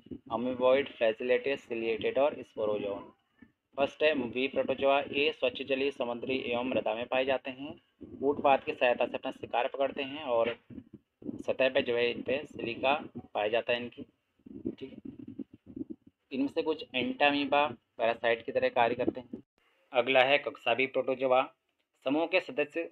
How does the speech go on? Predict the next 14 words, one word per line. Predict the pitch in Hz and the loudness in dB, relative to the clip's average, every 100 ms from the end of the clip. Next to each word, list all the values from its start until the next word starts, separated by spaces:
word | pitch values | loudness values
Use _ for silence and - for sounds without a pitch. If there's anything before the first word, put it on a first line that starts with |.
| 262 _ | -16 _
स्वस्पंद | - 139 139 - 156 160 - 127 | -4 -4 -4 -6 -4 -4 -4 -4
अथवा | - 135 | 0 2
परजीवी | 131 117 - 123 139 | 4 2 0 -2 0
होते | 131 131 | -2 -4
हैं, | 139 127 143 - | -8 -8 -12 -10
ठीक | 127 | -2
है। | 151 156 _ _ 139 | 0 -2 _ _ -8
इनके | 139 160 | -4 -4
शरीर | - 123 131 | 0 2 2
पर | 131 | 0
कक्षा | 139 - - - 117 | -2 -4 -6 2 2
पाए | 156 120 | 4 4
जाते | 117 120 | 2 -2
हैं, | 113 123 | -10 -12